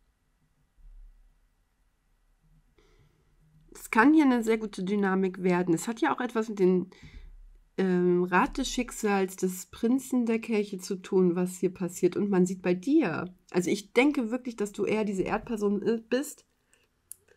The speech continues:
Man sieht bei dir diesen Reifeprozess, der daraus entsteht. Und das passt hier einfach sehr gut zusammen.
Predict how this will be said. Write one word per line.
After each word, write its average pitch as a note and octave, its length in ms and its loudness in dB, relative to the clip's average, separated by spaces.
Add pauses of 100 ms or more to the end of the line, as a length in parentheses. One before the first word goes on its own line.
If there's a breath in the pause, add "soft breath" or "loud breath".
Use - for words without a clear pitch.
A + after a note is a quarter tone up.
(320 soft breath)
Man A3 260 6
sieht A3 160 0
bei G#3 100 0
dir A3+ 180 0
diesen A#3 200 0
Reifeprozess, F#3 840 -2
der F3 140 -2
daraus F3 420 -2 (220)
entsteht. G3+ 500 0
Und G3 60 2
das F3+ 120 -2
passt G#3+ 340 -10
hier A3 120 -4
einfach G#3 280 -4
sehr G3 180 -4
gut G#3+ 160 -4
zusammen. G3+ 680 -2